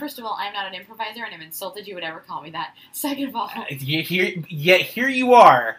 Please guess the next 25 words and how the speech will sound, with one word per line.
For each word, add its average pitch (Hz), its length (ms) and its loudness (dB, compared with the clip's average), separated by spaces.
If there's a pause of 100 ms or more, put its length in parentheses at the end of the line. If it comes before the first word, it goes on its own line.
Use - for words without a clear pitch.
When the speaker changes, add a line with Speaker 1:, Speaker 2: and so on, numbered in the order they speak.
(1200)
Speaker 1:
this 208 220 -10
isn't 196 160 -6
Speaker 2:
asking 165 540 4
Speaker 1:
improv. 139 60 -10
Speaker 2:
to 170 100 -6
do 160 200 -4
lots 147 300 2
of 147 100 -4
impro-, 139 480 -8
impro-, 131 360 -8 (340)
impro-, 135 1200 -8 (520)
Speaker 1:
This 220 160 -10
is 208 180 -14
life. 143 360 -2 (340)
Speaker 2:
This 147 100 -12
is 180 120 -16
why 156 160 -2
I 127 60 -4
don't 113 200 -12
do 98 80 -20
improv. 113 400 -16
Speaker 1:
This 214 180 -14
is 170 180 -18 (140)
real 233 540 -10 (260)
life, 170 460 -12